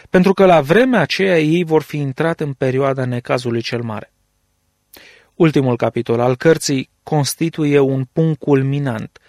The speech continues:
în același timp urmând programul prezentat de-a lungul întregii cărți a lui Zaharia.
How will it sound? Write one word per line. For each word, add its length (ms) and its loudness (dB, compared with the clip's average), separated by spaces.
în 140 2
același 400 0
timp 220 -6
urmând 400 -2
programul 560 -4
prezentat 500 -2
de-a 100 -4
lungul 300 -6
întregii 460 -2
cărți 340 -4
a 40 -4
lui 120 -4
Zaharia. 540 -4